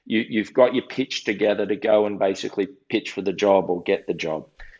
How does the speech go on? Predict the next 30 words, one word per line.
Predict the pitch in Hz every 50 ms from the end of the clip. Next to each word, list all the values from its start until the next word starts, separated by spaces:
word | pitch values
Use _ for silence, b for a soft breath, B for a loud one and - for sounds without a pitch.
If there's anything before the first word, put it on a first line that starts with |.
| B _ _
Test | - - 151 156 156 - -
that | 151 139 127 127
with | 131 - -
people | - 123 120 117 - 110 101
who | 107 107
are | 104
meaningful | 101 95 98 98 98 95 92 92 - 85
for | 85 - -
you. | 85 85 80 76
So | - - 92
this | 104 104 -
is | 135 110 -
the | 110
prototype | - - 120 123 101 98 95 - 92 92 95 - -
testing | - 98 92 - - - 95 90 85
piece. | - - 92 87 85 - - - - - b b b b b b b b b _
You | - -
know, | 90 - - _ _ - _ - - - - - - -
pitch | - 135 139 139 - - - - - - _ _ _ _ _ _ _
to | - 131
your | 135 131 139
partner, | 143 147 147 147 - 110 104 95 90 85 - _
pitch | 120 110 - - -
to | - 143
your | 139 139 135 123 - - _ _ _ _
boyfriend, | 139 139 139 135 135 - 110 98 92 95
your | 104 107
girlfriend, | 101 - 135 139 139 135 - - 117 107 98 92 92 95
your | 98 98
mum, | 104 117 139 151 143 135 120 101 95 90 85